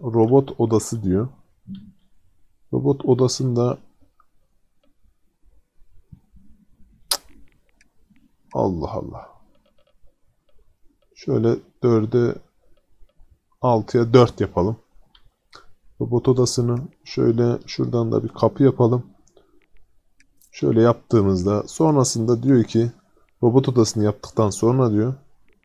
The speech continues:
robot odasına diyor, e, şarj makinesi koy diyor.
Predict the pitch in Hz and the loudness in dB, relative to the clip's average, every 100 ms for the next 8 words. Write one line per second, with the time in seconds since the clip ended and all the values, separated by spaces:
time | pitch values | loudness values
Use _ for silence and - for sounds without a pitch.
0 | _ - _ _ - 123 131 151 143 113 | _ -20 _ _ -6 -2 0 2 4 4
1 | - 101 90 101 117 127 - - - 101 | 2 -4 -2 0 0 0 -6 -14 -6 -4
2 | 101 101 104 104 - _ _ - - - | -2 -2 -2 -4 -10 _ _ -20 -20 -20
3 | _ _ _ _ _ _ _ _ - - | _ _ _ _ _ _ _ _ -16 0
4 | 147 135 104 101 113 110 135 - 104 92 | 2 4 2 -4 -4 -2 -2 2 4 2
5 | 78 67 | -2 -10